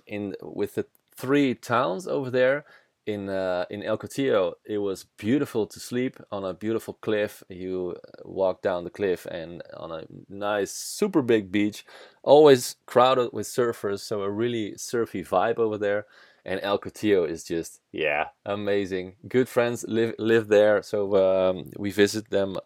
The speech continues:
uh, a lot of times. Uh, a lot of he-, uh, healthy, uh, like, acai bowl and, uh, smoothie bowl, um, uh, shop.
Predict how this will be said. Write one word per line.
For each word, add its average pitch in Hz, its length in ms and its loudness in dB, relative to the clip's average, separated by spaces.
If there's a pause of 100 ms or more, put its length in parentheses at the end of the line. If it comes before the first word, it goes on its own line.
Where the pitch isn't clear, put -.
(160)
uh, 87 240 -4
a 95 40 2
lot 92 160 2
of 92 60 -2
times. 90 420 -4 (520)
Uh, 90 300 -4 (220)
a 92 60 -4
lot 117 260 2
of 120 320 2 (400)
he-, - 300 -12
uh, 98 140 -2
healthy, 127 640 2 (280)
uh, 98 240 -8
like, 101 240 -6
acai 117 480 0
bowl 120 340 2
and, 98 280 -10
uh, 92 120 -8
smoothie 135 500 -8
bowl, 110 540 2
um, 98 580 -6 (200)
uh, 92 480 -12
shop. 117 420 0